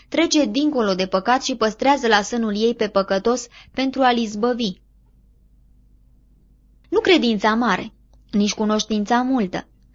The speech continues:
nici postul aspru și îndelungat, nici rugăciunea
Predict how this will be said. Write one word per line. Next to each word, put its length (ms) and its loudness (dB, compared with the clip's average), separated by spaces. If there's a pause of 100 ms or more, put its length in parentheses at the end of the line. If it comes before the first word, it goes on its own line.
(120)
nici 340 -2
postul 500 4
aspru 440 0
și 140 -4
îndelungat, 640 2 (340)
nici 260 -2
rugăciunea 720 2